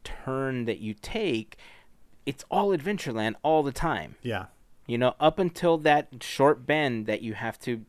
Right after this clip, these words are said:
Speaker 1: you know, turn over from Tarzan's treehouse, all Adventureland. And it is just fantastic.
Speaker 2: Yeah.
Speaker 1: It's so well done.
Speaker 2: One interesting thing that I found in my research,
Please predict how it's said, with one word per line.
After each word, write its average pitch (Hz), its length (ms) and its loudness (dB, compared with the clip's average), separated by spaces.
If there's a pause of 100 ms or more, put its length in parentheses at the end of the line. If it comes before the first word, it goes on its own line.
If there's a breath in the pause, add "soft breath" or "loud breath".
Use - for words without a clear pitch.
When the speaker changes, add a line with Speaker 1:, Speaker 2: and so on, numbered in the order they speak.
(100)
Speaker 1:
you 117 100 -4
know, 113 140 0
turn 123 320 -4
over 123 340 -2
from 110 280 -12
Tarzan's 107 440 -6
treehouse, 135 520 -4 (600 soft breath)
all 135 220 8
Adventureland. - 640 -8
And 113 300 -10
it 127 260 -2
is 123 280 0
just 110 160 -6
fantastic. - 800 -10
Speaker 2:
Yeah. 101 160 -6
Speaker 1:
It's - 140 -12
so 139 320 -2
well 98 220 -6
done. 82 380 -12 (340 loud breath)
Speaker 2:
One 151 280 6
interesting 156 460 0
thing 139 380 4
that 127 120 4
I 117 140 2
found 120 380 0
in 117 60 0
my 104 120 0
research, 113 840 -2